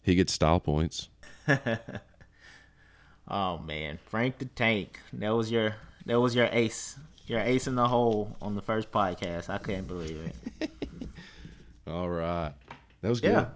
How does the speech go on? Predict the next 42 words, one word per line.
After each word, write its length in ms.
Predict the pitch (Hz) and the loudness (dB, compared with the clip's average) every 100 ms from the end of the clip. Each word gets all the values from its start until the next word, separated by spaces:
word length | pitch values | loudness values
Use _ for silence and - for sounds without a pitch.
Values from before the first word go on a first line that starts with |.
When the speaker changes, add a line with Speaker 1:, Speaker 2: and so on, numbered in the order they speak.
| - | -10
Speaker 2:
I 140 | - 113 | -2 2
like 220 | 123 120 | 2 2
Speaker 1:
That 60 | 104 | -2
Speaker 2:
it. 40 | |
Speaker 1:
was 80 | 85 | -4
good. 160 | 90 98 | -4 -2
Speaker 2:
I 120 | 107 | -2
like 180 | 107 98 | -4 -4
it. 180 | 90 - - - - - - - - - - - - | -8 -12 -20 -20 -20 -20 -20 -20 -20 -20 -18 -16 -4
We 100 | 123 | -2
still 240 | - 127 | 4 4
need 220 | 120 120 - | 6 2 2
to, 280 | 120 110 | 0 2
uh, 380 | 110 101 98 98 117 - - - - - - - - - | 2 2 0 -2 -6 -18 -20 -20 -20 -20 -20 -20 -12 0
nail 280 | 127 117 | 4 6
down 600 | 110 120 110 104 101 98 - - - - - | 6 4 4 4 2 -2 -12 -18 -20 -16 -2
our 520 | 107 101 98 95 98 | 2 2 2 0 -2
criteria 920 | - 117 - - 127 110 95 92 113 - | 0 0 0 0 2 4 2 -2 -6 -8
for 160 | 104 90 | -6 -4
a 40 | |
point 280 | - 104 85 | -2 -2 0
guard 360 | 80 73 - - - - - - - | -2 -2 -6 -12 -18 -18 -18 -18 -10
and 160 | 107 98 | -6 -2
refine 460 | 101 - 101 98 | -4 0 0 0
that 160 | 90 92 | -2 -2
a 40 | |
Speaker 1:
I 20 | |
Speaker 2:
little, 100 | 95 | 0
Speaker 1:
think 140 | 92 85 | 0 2
so, 100 | 85 | 2
too. 40 | |
Speaker 2:
refine 360 | - 135 123 110 | 2 6 6 6
that 160 | 107 | 4
a 60 | 104 | 2
little 180 | 104 101 | 2 0
bit, 380 | 92 101 - - - | -2 -2 -2 -8 -6
and 140 | 117 | 2
then 160 | 117 113 | 2 4
we'll 120 | 110 | 2
do 180 | 101 107 | 2 0
a 40 | |
mid-season 760 | 101 110 104 - 110 101 95 | 0 -2 -2 -4 -4 -4 -6